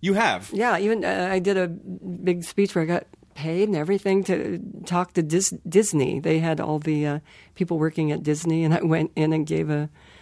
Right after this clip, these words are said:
Speaker 2: talk about how to, uh, uh, build brands.
Speaker 1: I mean, have you ever thought about <laughs> maybe making that available to the, you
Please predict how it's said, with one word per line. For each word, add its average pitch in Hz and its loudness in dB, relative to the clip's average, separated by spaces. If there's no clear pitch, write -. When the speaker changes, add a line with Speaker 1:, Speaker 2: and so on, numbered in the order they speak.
Speaker 2:
talk 165 -2
about 156 -2
how 165 0
to, 160 2
uh, 156 2
uh, - -4
build 170 -2
brands. 190 -4
Speaker 1:
I 139 2
mean, 165 4
have 120 -6
you 160 4
ever 147 -2
thought 143 0
about 123 2
<laughs> - -4
maybe 135 2
making 110 0
that 151 0
available 180 0
to 156 0
the, 131 2
you 117 0